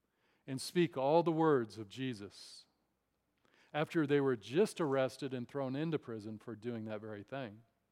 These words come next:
What are they gonna do? Verse twenty-one, "And when they heard this, they entered the temple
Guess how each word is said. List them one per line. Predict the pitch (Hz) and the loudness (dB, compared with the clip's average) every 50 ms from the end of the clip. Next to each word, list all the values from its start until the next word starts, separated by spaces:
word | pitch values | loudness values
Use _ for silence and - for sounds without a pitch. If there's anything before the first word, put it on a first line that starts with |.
| _ _ _ _ _ _ _ _ _ _ _ _ _ _ _ _ _ _ _ _ _ _ _ _ _ _ _ _ _ _ _ _ _ _ _ _ _ _ _ _ _ _ _ _ _ _ _ _ _ _ _ _ | _ _ _ _ _ _ _ _ _ _ _ _ _ _ _ _ _ _ _ _ _ _ _ _ _ _ _ _ _ _ _ _ _ _ _ _ _ _ _ _ _ _ _ _ _ _ _ _ _ _ _ _
What | - 139 147 151 | -2 0 2 4
are | 143 135 | 4 4
they | 135 127 | 4 4
gonna | 127 127 123 120 | 2 0 -2 -2
do? | 113 131 151 147 110 101 - _ _ _ _ _ _ _ _ _ _ _ _ _ _ _ _ _ _ _ _ _ _ _ _ _ _ _ _ _ _ _ _ _ _ _ _ _ | -2 -2 -2 -2 -4 -6 -8 _ _ _ _ _ _ _ _ _ _ _ _ _ _ _ _ _ _ _ _ _ _ _ _ _ _ _ _ _ _ _ _ _ _ _ _ _
Verse | - 143 139 - | 2 2 2 2
twenty-one, | - 165 160 151 147 147 143 139 135 | 0 0 0 2 2 2 2 2 0
"And | 131 131 135 | 0 0 -2
when | 139 139 | -2 0
they | 139 135 | 0 -2
heard | 120 139 214 247 240 160 | 0 2 2 2 4 6
this, | 135 131 123 117 - - | 4 4 4 2 -2 -4
they | - 139 135 135 135 - | -2 0 0 0 -2 -4
entered | 156 156 175 196 202 208 202 170 | -2 -2 0 2 2 2 2 4
the | 185 165 | 2 2
temple | - 175 175 165 - 165 160 151 143 117 | 2 0 -4 -2 -2 0 0 0 0 -2